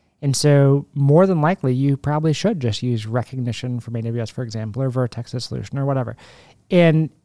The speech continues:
and leverage it for your problem. I guess then the question becomes a bit of, if that's, if that's the case, which I think it is oftentimes, like, when should you, or should you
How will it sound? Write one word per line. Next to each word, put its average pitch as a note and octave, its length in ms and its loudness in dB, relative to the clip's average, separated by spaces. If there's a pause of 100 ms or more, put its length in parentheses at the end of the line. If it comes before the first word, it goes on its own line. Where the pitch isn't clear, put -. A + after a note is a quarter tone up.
(220)
and D3 260 2
leverage C3 460 0
it C3+ 220 -2
for C3 240 -6
your A#2+ 180 -6
problem. C3+ 400 -10 (420)
I F3+ 100 0
guess F3+ 180 2
then G3 80 2
the F#3 80 4
question G#3+ 360 2
becomes C#3 320 2
a C3 40 0
bit E3 240 2
of, C3+ 260 2 (1040)
if E3+ 220 2
that's, - 560 0 (160)
if D3 100 -8
that's F3+ 240 0
the - 140 -8
case, D#3 500 0
which D3 140 -4
I C3 60 0
think C#3+ 120 2
it C#3 60 2
is C3 120 0 (140)
oftentimes, C#3 600 -4
like, C3+ 100 -2 (120)
when F3+ 180 2
should D#3+ 260 -6
you, D3 460 2
or C#3+ 200 0
should D#3 300 0
you C#3 100 0